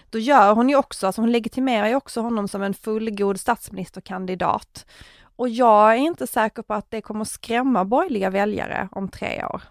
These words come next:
Det som hon hoppas på. Hon hoppas ju på att det här ska göra att de här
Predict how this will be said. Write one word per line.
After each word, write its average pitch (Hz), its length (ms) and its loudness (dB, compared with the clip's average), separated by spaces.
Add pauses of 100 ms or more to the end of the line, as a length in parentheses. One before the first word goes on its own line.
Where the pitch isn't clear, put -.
(260)
Det 233 140 -6
som 240 140 -2
hon 220 160 2
hoppas - 420 -2
på. - 120 -10 (120)
Hon 240 140 2
hoppas 269 340 -2
ju 247 40 -12
på 262 140 -6
att 202 220 -2
det 214 60 -6
här 208 120 0
ska - 140 -10
göra 202 320 0
att 190 160 -4 (300)
de 220 180 -6
här 202 380 2